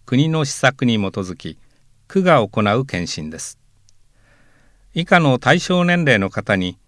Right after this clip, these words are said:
無料クーポン券をお送りしています。年齢は前年度に迎えた年齢です。区が従来より行っている検診と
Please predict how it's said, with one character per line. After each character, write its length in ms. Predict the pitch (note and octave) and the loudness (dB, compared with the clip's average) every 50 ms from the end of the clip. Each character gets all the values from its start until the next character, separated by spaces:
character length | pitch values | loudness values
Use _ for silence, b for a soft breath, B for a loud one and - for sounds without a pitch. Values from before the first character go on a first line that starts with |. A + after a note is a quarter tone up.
| _ _ _ | _ _ _
無 160 | - A2+ A2+ | -4 -2 0
料 240 | B2+ E3+ F#3 F#3 F3 | 2 2 2 0 -2
ク 200 | - - F#3 F3 | -2 -2 -2 -2
ー 40 | E3+ | 0
ポ 140 | - F3 E3+ | 0 0 0
ン 100 | D#3 C3+ | 0 0
券 240 | C3 A#2 G2 F#2 G#2 | -2 -2 -2 -2 -2
を 200 | A#2+ A2+ G2+ G#2 | -4 -4 -4 -6
お 20 | |
送 180 | G2 - - G2 | -6 -6 -6 -8
り 100 | F2+ E2+ | -6 -6
し 100 | - - | -10 -8
て 120 | - E2+ | -8 -8
い 80 | E2 D#2+ | -8 -8
ま 100 | D#2+ D#2 | -10 -12
す。 240 | - - - - _ - _ _ _ _ _ _ _ _ _ _ _ _ _ _ _ _ _ _ _ _ | -14 -14 -16 -18 _ -20 _ _ _ _ _ _ _ _ _ _ _ _ _ _ _ _ _ _ _ _
年 240 | - A2 A#2 C#3 E3 | -4 0 0 0 0
齢 180 | D#3+ D#3+ D3+ D3 | 0 0 0 2
は 260 | C#3 C3+ C3 C3 - - _ _ _ | 2 2 0 0 -4 -14 _ _ _
前 220 | - G2 G#2+ B2 | -10 -2 0 0
年 320 | D3 F3+ F#3 F#3+ G3 F#3 D3+ | 2 2 0 0 0 0 0
度 80 | C3 | 0
に 100 | A2+ G2+ | 0 0
迎 320 | F#2 F2+ F#2 F#2+ - B2+ A#2 | -2 -4 -6 -2 0 2 2
え 60 | A2 | 2
た 160 | G#2 - C#3+ | 2 0 0
年 240 | B2+ G#2+ F#2+ F2+ F2 | 2 2 0 -2 -4
齢 180 | F2 E2+ E2+ E2 | -6 -6 -8 -8
で 80 | E2 | -8
す。 240 | D#2+ - - - - _ _ _ _ _ _ _ _ _ _ _ - - - _ _ | -10 -10 -12 -12 -16 _ _ _ _ _ _ _ _ _ _ _ -20 -20 -20 _ _
区 160 | - - F#3 | -2 -2 2
が 220 | F3 E3 C#3+ C3 A#2+ | 4 4 4 4 4
従 240 | C3 F3+ F#3+ F#3+ | 2 0 0 2
来 180 | E3+ D3 C3 A2+ | 2 2 2 2
よ 80 | G#2 F#2+ | 0 -2
り 80 | F#2 | -2
行 340 | F#2 F2+ F2+ - C3+ C3 C3+ | -2 -4 -2 -2 0 0 0
っ 60 | B2+ | 0
て 240 | C3+ _ _ - A#2+ | -2 _ _ -2 -2
い 80 | A#2 A2 | 0 0
る 140 | A2 G#2+ | -2 -6
検 280 | G2+ - G#2 A2 A2 - | -4 -2 -2 -2 -2 -4
診 200 | - A2+ G#2 G2 | -4 -4 -4 -4
と 280 | - - G#2 G2+ G2+ | -4 -4 -4 -4 -4